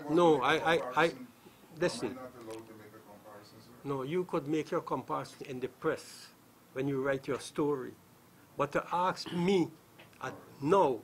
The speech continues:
Speaker 2: to do a comparison between Dataram and Roger Khan, my prerogative is not to go there.
Speaker 1: Sir, was Roger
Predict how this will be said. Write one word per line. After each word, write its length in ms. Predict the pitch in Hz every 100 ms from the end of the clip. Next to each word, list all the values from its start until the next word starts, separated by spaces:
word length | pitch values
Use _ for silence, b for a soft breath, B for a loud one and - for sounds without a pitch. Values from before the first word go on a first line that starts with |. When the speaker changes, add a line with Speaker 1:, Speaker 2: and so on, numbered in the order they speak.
| - - - - -
Speaker 2:
to 100 | 147
do 220 | 139 160
a 60 | 170
comparison 640 | - 147 143 160 156 160
between 540 | 151 135 170 160 156 151 - - -
Dataram 600 | 143 143 165 151 143 139
and 100 | 131
Roger 260 | 123 107 123
Khan, 340 | 160 156 180 - B B B - - - - - -
my 220 | 131 147
prerogative 800 | 151 160 131 135 135 139 165 151
is 140 | 139 107
not 220 | 127 120
to 80 | 120
go 200 | 104 107
there. 260 | 101 92 90 - - - - -
Speaker 1:
Sir, 140 | 135
was 180 | 135 - 90
Roger 240 | 90 -